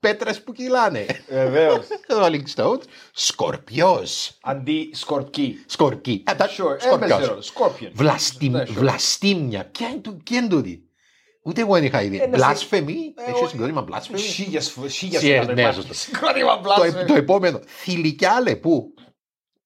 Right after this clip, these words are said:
Speaker 1: What?
Speaker 2: Ε, δεν ξέρω.
Speaker 1: Ούτε εγώ. Διαθήκη.
Speaker 2: Μπορεί να Lady Fox ή κάτι, ξέρω
Speaker 1: Ε,
Speaker 2: εγώ.
Speaker 1: ναι, διαθήκη, λέει.
Speaker 2: Testament. Testament.
Speaker 1: Α, η Testament, μπράβο.
Speaker 2: Testament, ναι.
Speaker 1: Μέγας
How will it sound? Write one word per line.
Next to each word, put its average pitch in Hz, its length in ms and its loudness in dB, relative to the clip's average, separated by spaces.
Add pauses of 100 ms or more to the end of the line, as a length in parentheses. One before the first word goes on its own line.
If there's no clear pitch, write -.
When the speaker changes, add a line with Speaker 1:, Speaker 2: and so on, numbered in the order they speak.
Speaker 1:
What? 349 240 -4 (320)
Speaker 2:
Ε, 208 480 4 (400)
δεν 160 80 -2
ξέρω. 123 360 -2 (180)
Speaker 1:
Ούτε 196 220 0
εγώ. 139 300 2 (100)
Διαθήκη. 127 880 2
Speaker 2:
Μπορεί 143 140 -6
να 175 80 4 (100)
Lady 160 300 2
Fox 123 240 -10
ή 147 60 -8
κάτι, 120 240 -6
ξέρω 139 240 -6
Speaker 1:
Ε, 131 40 2
Speaker 2:
εγώ. 127 120 0
Speaker 1:
ναι, 131 180 -4
διαθήκη, 127 760 -2
λέει. 113 240 -2 (360)
Speaker 2:
Testament. 147 40 -12
Testament. 135 220 -14
Speaker 1:
Α, 165 300 6
η 143 100 0
Testament, 139 380 2
μπράβο. 107 300 2
Speaker 2:
Testament, - 180 -20
ναι. 135 160 -12 (880)
Speaker 1:
Μέγας 120 480 -6